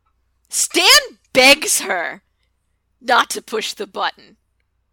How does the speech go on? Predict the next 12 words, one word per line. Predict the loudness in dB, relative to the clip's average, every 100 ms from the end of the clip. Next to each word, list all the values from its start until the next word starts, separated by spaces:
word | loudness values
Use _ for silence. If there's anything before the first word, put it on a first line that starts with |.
| _ _ _ _ _ _ _
"Mabel, | -2 2 2 0 -10
please. | -10 -14 -8 -6 -6 -8 -8 -6 -6 -6 _ _ -6
Oh | -2 0
my | 0 -2 0
gosh. | 2 2 2 -2 -4 -6 -12 _ -6
There | -2 -2
are |
ten | 0 -2 0
seconds | -2 -2 -2 -8 -4
left." | -2 -2 -6 -20 -20 _ _ _ _ _ _ _ _ _ _ _ _ _ _ _ _ _ _ _ _ _ _
"Grunkle | -2 -2 -2 -4 -4
Stan. | -6 -2 0 2 2